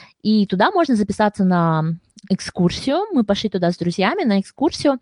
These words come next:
И вёл эту экскурсию физик-экспериментатор. И он периодически пытался сказать бяку в адрес <laughs> теоретических физиков. А у меня-то P H D как раз-таки по теоретической физике.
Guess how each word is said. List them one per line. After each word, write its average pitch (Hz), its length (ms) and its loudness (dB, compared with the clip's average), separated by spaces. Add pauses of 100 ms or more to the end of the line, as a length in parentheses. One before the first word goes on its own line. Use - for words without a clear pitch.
(100)
И 208 200 2
вёл 262 260 2
эту 262 220 0
экскурсию 233 720 0 (100)
физик-экспериментатор. 196 1200 0 (400)
И 190 60 0
он 370 120 2
периодически 233 520 0
пытался 202 720 0 (420)
сказать 202 320 0
бяку 180 560 2 (100)
в 190 80 0
адрес 208 340 4 (300)
<laughs> - 280 -14
теоретических 226 640 -2
физиков. 196 520 -2
А 170 120 4
у 165 60 4
меня-то 160 400 0
P 226 220 -2
H 208 120 -4
D 240 120 -2
как 208 160 -2
раз-таки 247 460 -2
по 220 120 0
теоретической 202 680 -2
физике. 175 480 0